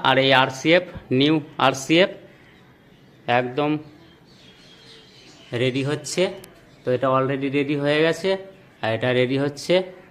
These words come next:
এটাও সেম জায়গায় যাবে। দুটোরই ফার্স্ট ফিল্ড একসঙ্গে করাবে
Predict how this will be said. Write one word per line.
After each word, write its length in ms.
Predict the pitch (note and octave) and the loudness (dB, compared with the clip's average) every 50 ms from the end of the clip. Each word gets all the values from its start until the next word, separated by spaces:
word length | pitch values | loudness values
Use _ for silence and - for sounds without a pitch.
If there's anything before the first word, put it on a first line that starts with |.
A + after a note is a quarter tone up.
| - _ - - - B2 | -20 _ -18 -10 -6 -4
এটাও 220 | A#2+ C3+ C#3 D3 C#3+ C#3 - | 0 0 0 0 0 -2 -4
সেম 180 | - D3 C#3+ D3 D3 D3+ | -2 0 2 2 4 4
জায়গায় 300 | D#3 D#3 D#3 D#3+ D#3+ D#3 D#3+ | 4 6 6 6 4 4 4
যাবে। 180 | D#3+ D#3 E3 G3+ - - - - - - _ _ _ - - - - - - - - - - - _ - - _ - - _ - - - - _ - B2+ A2+ | 2 2 2 0 0 -2 -8 -18 -20 -20 _ _ _ -20 -20 -20 -20 -20 -20 -20 -20 -20 -20 -20 _ -20 -20 _ -20 -20 _ -20 -20 -20 -20 _ -10 -6 -4
দুটোরই 300 | B2+ A#2 D3+ D3+ D#3 D#3 - | 0 2 4 4 2 2 0
ফার্স্ট 240 | - C3+ C#3 C3+ C#3 - | 0 0 0 0 -2 0
ফিল্ড 200 | - E3+ F3 F3 - - - - - - _ - B2+ C3 | 0 0 0 0 -4 -12 -20 -20 -20 -18 _ -4 -4 -4
একসঙ্গে 360 | C3 - - D3 D3+ D3+ D#3 D3+ D3+ | -4 -4 -4 -2 0 0 0 0 0
করাবে 300 | D3+ D3 D3 D3+ D#3+ | 2 2 2 2 2